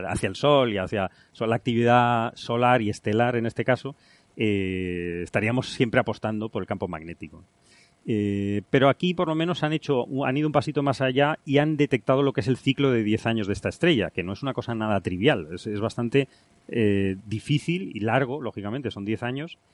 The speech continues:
y han estado monitorizando esta estrella y otras muchas cientos de otras, eh, durante muchísimos días, y han podido sacar una variación, eh, de ciclo. Entonces,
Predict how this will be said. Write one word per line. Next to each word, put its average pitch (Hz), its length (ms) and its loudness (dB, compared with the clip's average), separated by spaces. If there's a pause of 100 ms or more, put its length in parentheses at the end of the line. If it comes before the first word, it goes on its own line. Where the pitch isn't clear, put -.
(200)
y 131 140 2
han 139 160 4
estado 151 400 0
monitorizando 127 840 -2
esta 123 160 -2
estrella 131 420 2
y 80 140 -10
otras 82 240 -6
muchas 101 400 -6
cientos 101 320 -2
de 98 100 0
otras, 117 360 -4 (340)
eh, 113 120 2
durante 110 300 2
muchísimos 120 460 0
días, 131 340 0 (500)
y 123 100 2
han 147 140 2
podido 156 280 2
sacar 139 520 2
una 135 180 0
variación, 123 680 2 (120)
eh, 98 220 -4
de 95 100 -4
ciclo. 87 500 -4
Entonces, 95 480 -8